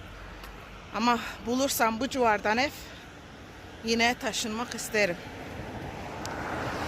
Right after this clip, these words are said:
Öyle işte. İşte sokak burası. Burada da zaten top sahası falan var. Bu otobüs durağı. Tabii ki kirlenmiş, yosunlan-, yosunlaşmış.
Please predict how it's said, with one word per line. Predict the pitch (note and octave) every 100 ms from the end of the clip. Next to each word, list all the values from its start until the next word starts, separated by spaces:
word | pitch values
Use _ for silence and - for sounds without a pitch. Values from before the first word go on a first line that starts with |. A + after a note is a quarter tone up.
| F#3
Öyle | F#3 F3
işte. | - F#3 F#3 - - - - - - - - - - - - - - - F3+
İşte | - F#3 F3
sokak | F3 D3+ F#3+ -
burası. | G3+ F#3 - F#3
Burada | F#3+ G3
da |
zaten | G3+ G3+ G#3+
top | E3 G3+ -
sahası | G3 F#3 F3+ G3+
falan | G3+ F#3+ G3+ F#3
var. | E3+ - G3
Bu | F#3+
otobüs | G3 F#3+ G#3+ -
durağı. | F#3 F3 G#3 F#3+ - - - - - - -
Tabii | F#3+ E3+
ki | F3+
kirlenmiş, | G#3 G#3 F#3 F3+ E3+ G3+ G3+
yosunlan-, | F#3 F3+ F#3 F3+ F3 -
yosunlaşmış. | F3 F3 - F3 F3 - A3 - -